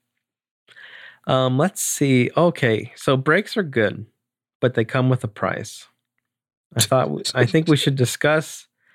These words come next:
when we feel it's appropriate to take a break or when you feel you need to push through and get back to it. So I felt I was,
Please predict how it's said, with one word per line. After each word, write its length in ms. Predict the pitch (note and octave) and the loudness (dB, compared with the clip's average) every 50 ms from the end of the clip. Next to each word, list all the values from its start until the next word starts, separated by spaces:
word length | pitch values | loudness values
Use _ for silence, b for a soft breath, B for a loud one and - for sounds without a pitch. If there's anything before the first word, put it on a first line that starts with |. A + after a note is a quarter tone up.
| b b b b b b b _ _ _ _ | b b b b b b b _ _ _ _
when 100 | - B2+ | -4 -2
we 80 | B2 A#2+ | -2 -2
feel 200 | A2+ - C3+ C3 | 0 0 0 0
it's 100 | A#2+ - | 0 0
appropriate 560 | A#2+ A2 - - - C#3 C#3 - E3 D#3 C#3+ - | -4 -8 -4 -2 0 0 0 2 2 0 2 0
to 80 | C#3 | -2
take 260 | C3 - C#3+ C#3 C3+ | -2 -2 -2 0 0
a 60 | C#3 B2+ | 0 0
break 320 | B2+ B2+ B2+ C3 C3 - - - | 2 4 4 4 2 0 -2 -2
or 140 | B2+ A#2 | 2 2
when 220 | A2+ A#2+ A#2+ A#2+ A#2 | 4 4 6 6 6
you 80 | A2+ | 4
feel 300 | A2 - - - C3 C3 | 4 2 0 2 4 4
you 80 | C3 B2 | 6 6
need 180 | B2 A#2+ A2+ A2 | 6 4 4 2
to 60 | G#2 | -2
push 400 | - - - C#3 C3+ - - - | -4 -2 0 2 2 2 0 0
through 240 | - B2 B2 A#2+ A#2 | 2 4 4 6 6
and 120 | A2 G#2 | 4 2
get 220 | - - - - | 2 -2 -4 -2
back 280 | - G2 F#2+ G2 G2 - | 0 0 0 0 -2 -6
to 160 | - - - - | -8 -8 -6 -6
it. 140 | - - - _ _ _ _ _ _ _ b b b b b b b b b b _ _ - | -8 -10 -12 _ _ _ _ _ _ _ b b b b b b b b b b _ _ -6
So 160 | - - C#3+ | -2 0 0
I 80 | C3 B2 | 0 0
felt 300 | - - F#3+ A2 - - | 0 -2 -2 -2 -2 0
I 80 | B2+ C3 | 0 2
was, 220 | C3+ C3+ C3 C3+ | 2 2 0 -2